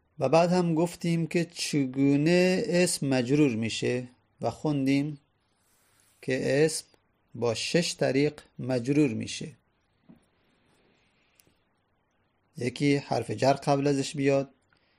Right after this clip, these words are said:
یکی مضاف الیه واقع بشه که در این دو مورد توضیحات رو خوندیم و گفتیم چهار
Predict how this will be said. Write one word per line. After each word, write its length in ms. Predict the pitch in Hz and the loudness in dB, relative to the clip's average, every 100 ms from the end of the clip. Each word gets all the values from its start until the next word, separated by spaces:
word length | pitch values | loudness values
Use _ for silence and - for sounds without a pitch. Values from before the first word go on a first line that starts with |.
| - | -6
یکی 280 | 131 143 | -4 -2
مضاف 420 | 127 120 113 113 120 | -4 0 0 -2 -4
الیه 460 | 113 123 151 143 - _ _ _ _ _ - | -4 2 2 2 -8 _ _ _ _ _ -6
واقع 440 | 135 147 143 151 147 | 2 2 2 0 2
بشه 460 | 147 - 160 165 - _ _ _ _ _ _ _ _ _ - | 0 2 2 2 -4 _ _ _ _ _ _ _ _ _ -4
که 120 | 135 | 2
در 160 | 135 | 2
این 140 | 135 131 | 2 0
دو 120 | 131 | 0
مورد 520 | 131 131 131 151 165 - | 0 0 4 4 2 -2
توضیحات 560 | - 131 123 120 139 143 | -2 0 0 0 -2 0
رو 100 | 135 | -2
خوندیم 640 | - 180 185 156 156 170 - _ - _ _ _ _ _ _ _ | -2 -2 0 0 0 -2 -8 _ -20 _ _ _ _ _ _ _
و 160 | 131 143 | -2 0
گفتیم 540 | 165 170 180 180 175 | 0 -2 -2 0 -2
چهار 680 | 165 - 127 156 175 175 - | -4 -4 -2 2 4 4 0